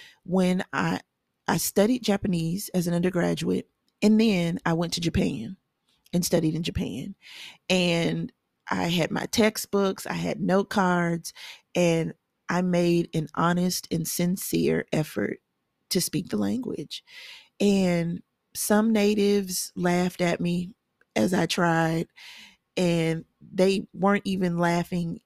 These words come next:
as in a teasing. It was just, "Oh, wow, you really <laughs> gave this a brave shot. Good for you."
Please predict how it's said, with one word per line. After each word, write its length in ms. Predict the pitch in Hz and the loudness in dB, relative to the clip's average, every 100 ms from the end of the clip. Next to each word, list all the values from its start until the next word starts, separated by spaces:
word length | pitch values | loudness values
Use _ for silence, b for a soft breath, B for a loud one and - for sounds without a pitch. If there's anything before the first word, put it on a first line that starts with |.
| _ | _
as 160 | 175 175 | -2 2
in 120 | 170 | 2
a 40 | |
teasing. 600 | 160 - 180 190 175 156 | 2 0 0 0 -2 -2
It 140 | - 175 | -2 0
was 160 | 175 | 0
just, 200 | 190 185 - | 0 -2 2
"Oh, 120 | 190 | 2
wow, 340 | 190 175 196 | 4 2 2
you 200 | 180 180 | 0 0
really 300 | 190 254 - | 6 6 6
<laughs> 0 | |
gave 300 | 247 233 233 | 2 4 2
this 180 | 202 214 | 2 0
a 60 | 214 | 0
brave 380 | 190 196 240 208 | 2 4 4 2
shot. 460 | - 254 247 - - | 0 2 2 -2 0
Good 180 | - 202 | 4 4
for 140 | - | 2
you." 480 | 202 220 220 185 208 | 0 2 4 2 -2